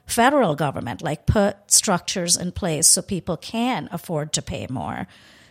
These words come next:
Give us a break somewhere. You know, rent can't keep going up. Utilities can't keep going up.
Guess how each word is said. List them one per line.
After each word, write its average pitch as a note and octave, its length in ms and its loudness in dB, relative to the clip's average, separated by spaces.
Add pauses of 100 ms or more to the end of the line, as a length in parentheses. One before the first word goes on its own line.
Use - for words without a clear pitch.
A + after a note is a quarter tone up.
(200)
Give A3 200 4
us C4+ 160 6
a G3 40 4
break G3 360 2
somewhere. - 640 0
You F3 160 -2
know, C#3 160 0
rent F#3 340 2
can't - 320 -4
keep F#3+ 240 -4
going E3+ 340 0
up. E3+ 300 -2
Utilities F#3 680 0
can't - 320 -8
keep - 180 -10
going E3 280 -4
up. D3+ 220 -6